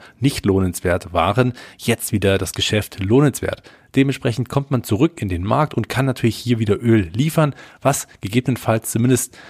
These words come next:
muss ja nicht gleich zu einem Überangebot kommen, aber zumindest eine bessere Nachfragesättigung, die eintreten könnte.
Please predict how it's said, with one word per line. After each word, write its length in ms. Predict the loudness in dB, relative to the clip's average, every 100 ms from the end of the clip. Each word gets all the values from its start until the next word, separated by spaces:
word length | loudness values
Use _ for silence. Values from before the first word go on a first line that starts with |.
| -20 -20 _
muss 200 | 2 4
ja 60 | 2
nicht 180 | 0
gleich 320 | -4 -2 -2 -2
zu 300 | -6 -6 0
einem 300 | 0 0 0
Überangebot 680 | 2 2 2 0 -4 -6 -6
kommen, 200 | -8 -2
aber 240 | 2 2
zumindest 320 | 2 -2 -2
eine 160 | -4 -4
bessere 520 | 0 0 0 -2 -4 -4 -12 -20 -20 -6
Nachfragesättigung, 1080 | 0 0 2 -2 -2 -2 -2 -2 0 0 0 -12 -12 -2
die 160 | 0
eintreten 440 | 0 0 0 -4 -2
könnte. 440 | 2 4 4 2